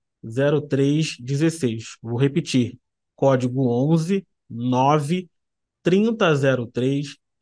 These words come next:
zero três dezesseis. Então, interage com a gente mesmo, manda sua mensagem, manda suas perguntas, porque você é a razão de, de estarmos aqui, né, compartilhando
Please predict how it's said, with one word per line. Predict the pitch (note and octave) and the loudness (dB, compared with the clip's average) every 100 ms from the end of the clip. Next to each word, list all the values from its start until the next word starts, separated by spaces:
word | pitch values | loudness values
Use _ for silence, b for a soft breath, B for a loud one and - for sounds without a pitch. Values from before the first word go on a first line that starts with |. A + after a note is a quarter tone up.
| - | -16
zero | A2+ A#2+ D3+ E3 | -6 0 2 2
três | D#3+ - C3 C3+ C#3 C#3 - _ _ _ | 0 2 4 4 2 -4 -12 _ _ _
dezesseis. | A2+ B2+ B2+ C#3 C3+ A2+ G#2+ - | -6 -2 0 -2 -2 -6 -8 -4
Então, | D3+ D#3 D#3 _ _ _ _ | -2 -2 -4 _ _ _ _
interage | D3+ E3+ E3+ D3+ F3 F3 | -2 4 4 6 4 2
com | D3+ | 0
a | B2+ | 0
gente | C#3+ C#3+ A2+ | 0 -4 -4
mesmo, | B2 D#3 D3 C3 | -2 0 2 2
manda | D3 E3+ | 2 2
sua | D3+ C#3 | 2 0
mensagem, | B2 A#2 B2 C#3+ C#3 B2+ | -2 -2 0 2 2 2
manda | D3 D#3+ | 2 2
suas | D3 C#3 | 0 -4
perguntas, | - A#2 B2 E3 E3 E3 - _ _ - | -4 -4 0 0 0 -4 -8 _ _ -6
porque | D3 D3 | -2 2
você | F3 G3+ - F3 G3+ A3 _ _ - | 4 4 4 4 4 0 _ _ -4
é | D3 | 0
a | |
razão | E3 F3 D3 D#3+ E3+ | 4 4 4 0 0
de, | D#3+ E3+ E3 D#3+ D3+ C3 | 0 -2 0 0 -2 -2
de | D#3+ | -4
estarmos | - C#3 D#3 E3 E3 | -2 0 2 0 0
aqui, | D#3+ D3+ C#3+ | -2 -4 -4
né, | C#3+ | -4
compartilhando | C#3 C3 C3+ - C3 C3+ C3 | -4 -2 -2 0 0 0 -2